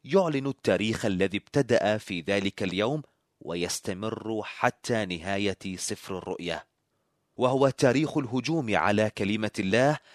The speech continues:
من خلال الكثير من الأنبياء الكذبة والمعلمين الزائفين والكذبة والرسل الزائفين والمضلين طوال الرحلة الممتدة من سفر التكوين إلى سفر الرؤيا،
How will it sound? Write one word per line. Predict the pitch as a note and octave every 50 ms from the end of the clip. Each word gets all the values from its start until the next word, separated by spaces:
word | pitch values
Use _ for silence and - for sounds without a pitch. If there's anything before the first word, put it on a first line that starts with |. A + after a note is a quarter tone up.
| - - -
من | E3 E3+
خلال | C#3 - - C3+ B2+ C#3+ D3+ D3 C#3+
الكثير | C#3 C3+ - - D3 C3+ - - G3 F#3+ C#3 G#2 F#2 F2 E2
من | D#2+ G#2 A2 A2+
الأنبياء | A2 G#2+ - - G#2+ G2+ F#2 E2+ F#2+ F#2 G2 G2 - -
الكذبة | F#2+ F2+ - _ - D3 C3+ A2+ A2+ F#2+ G2+ A2+ A#2 - - - -
والمعلمين | - B2 D3 D3 C#3 C3 B2 G#2+ A#2 A2 G2 F#2+ G2 G2 G#2+ A2 G#2
الزائفين | G2 F#2 E2 D#2+ G2 F#2+ - - F#2+ - - A2 A2 A2 A2+ A#2+
والكذبة | B2+ C3+ A#2+ E2 D#2+ F2 F2 - - - - C#3 A#2 B2 A#2+ A#2+ C#3+ D3+ - _ _ _ _ _
والرسل | G2 G2 G2 G2 - - D3+ D#3 - - B2+ G#2
الزائفين | G2+ F#2 E2 E2 G2 F#2 - G2 - - - C3 B2+ A2 G2+
والمضلين | F#2+ F2 E2+ G2 A#2 A2+ G#2+ G#2+ G#2+ G2 - G#2+ G2+ G2+ C3 C#3+ C3 C3+ C#3+ _ _ _ _ _ _ -
طوال | F3+ F3 G#3+ A#3 A#3 G3+ F3
الرحلة | - - D#3+ - - D3 D3+
الممتدة | C#3 B2+ B2+ A#2+ - - D#3+ D3+ C3 A2 G#2+ B2 B2+ B2 - - - -
من | C#3 D#3 C#3+
سفر | - - - F3+ - - -
التكوين | A2 - _ - A2+ - - A#2+ C3 C#3 C3 B2+ B2+ - _ - -
إلى | C3 A#2+ A#2+ A#2 A#2+ B2 -
سفر | - - - C#3 - - - B2+
الرؤيا، | A2+ G#2+ A2 - - F2 E2+ D#2 -